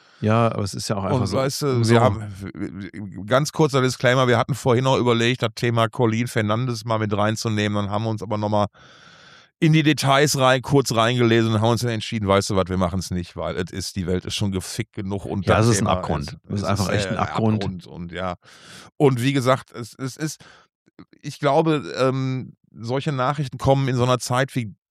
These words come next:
Speaker 2: dieser gerade, betreffen besonders tief, weil jeder von uns irgendwas hat oder braucht, wo er sich so ein bisschen dran festhalten kann, wenn schon so alles durchdreht, weißt du? Und bei mir, ich kann jetzt nur sagen,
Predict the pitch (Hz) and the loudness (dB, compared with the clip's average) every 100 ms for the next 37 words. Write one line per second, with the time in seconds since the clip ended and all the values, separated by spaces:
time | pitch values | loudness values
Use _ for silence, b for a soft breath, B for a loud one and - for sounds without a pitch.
0 | - 131 147 151 123 117 127 127 117 - | -4 -2 2 2 2 2 2 0 -6 -2
1 | 135 143 127 110 127 135 - - - 127 | -2 0 0 2 2 0 -2 -12 -8 -4
2 | 139 - - - _ b b b b b | -6 -6 -18 -20 _ b b b b b
3 | b 113 107 120 127 131 127 104 110 120 | b -2 2 4 6 4 2 -4 0 4
4 | 151 147 135 127 139 131 - 131 135 113 | 4 4 2 0 -2 -4 -4 -4 -2 -2
5 | 120 - 131 - - 127 117 104 123 127 | -4 -2 -4 -4 -2 0 0 4 4 4
6 | 131 123 120 117 127 135 110 113 131 - | 0 0 -2 -2 -2 -2 -4 -4 -6 -4
7 | 98 82 85 85 73 80 _ - 98 107 | -4 -4 -8 -10 -12 -14 _ -6 -4 -2
8 | 90 87 82 78 87 80 - 73 73 85 | -2 -2 -4 -6 -6 -8 -8 -10 -4 -2
9 | 90 - 104 98 95 104 110 123 120 - | -2 -2 -2 -2 0 0 4 2 0 -8
10 | - 120 - 123 123 113 131 117 117 120 | -16 -6 -2 0 0 -2 -2 2 2 0